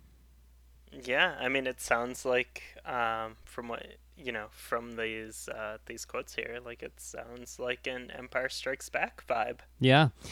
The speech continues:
Speaker 2: Well, and I
Speaker 1: Which, when you kinda compare it to A New Hope, like, there is a, there's a bit more weirdness. There's, like, a lot more artistry.
Speaker 2: Mm-hmm.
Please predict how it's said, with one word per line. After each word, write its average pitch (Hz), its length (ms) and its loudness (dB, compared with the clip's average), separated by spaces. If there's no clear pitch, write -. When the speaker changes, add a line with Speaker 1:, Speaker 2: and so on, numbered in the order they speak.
Speaker 2:
Well, 156 180 12
and 151 80 12
I 165 60 12
Speaker 1:
Which, - 360 6
when 120 160 2
you 120 220 4
kinda 117 280 4
compare 117 400 0
it - 180 -4
to 113 460 2
A - 80 -6
New 120 160 -4
Hope, 147 480 2
like, 117 280 -2
there 113 220 -4
is 117 600 -6
a, 123 200 -2
there's 117 400 -2
a 123 80 -2
bit - 260 0
more 117 240 2
weirdness. 156 800 0
There's, 113 480 0
like, 117 380 -2
a 156 160 -2
lot 123 400 6
more 113 1080 -4
artistry. 165 800 2
Speaker 2:
Mm-hmm. 131 300 8